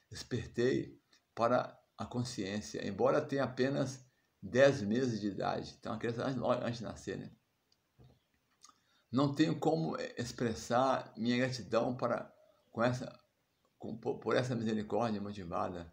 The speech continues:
da suprema personalidade de Deus, o amigo de todas as almas caídas, senão por orar com as mãos postas." A criança ora, assim, antes de nascer, ela tá orando, assim, a Deus, né, pela misericórdia.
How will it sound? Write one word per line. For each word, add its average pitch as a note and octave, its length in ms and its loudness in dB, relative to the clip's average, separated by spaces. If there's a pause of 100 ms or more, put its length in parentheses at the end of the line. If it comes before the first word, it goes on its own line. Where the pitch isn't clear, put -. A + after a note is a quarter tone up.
(160)
da G#2+ 80 -10
suprema G2+ 380 -6
personalidade F2+ 680 -8
de F2 40 -10
Deus, - 400 -12 (280)
o - 80 -4
amigo C#3+ 240 2
de B2+ 120 0
todas C#3+ 340 2
as G#2+ 180 -2
almas A2 320 -2
caídas, G2 560 -8 (600)
senão A2+ 600 -4 (120)
por A#2+ 140 0
orar G#2+ 540 2 (600)
com A#2 120 -2
as G#2 140 -2
mãos F#2+ 360 -6
postas." - 440 -12
A G2 100 -6
criança G2 400 -8 (140)
ora, G2+ 480 0
assim, - 220 -12
antes A2+ 180 -4
de G#2+ 60 -6
nascer, - 240 -10
ela G#2 80 -8
tá A2 80 -2
orando, G2 380 -4
assim, G2 320 -14 (760)
a - 80 -16
Deus, F#2+ 380 -6
né, G2+ 120 -12
pela G2 200 -8
misericórdia. F#2 680 -10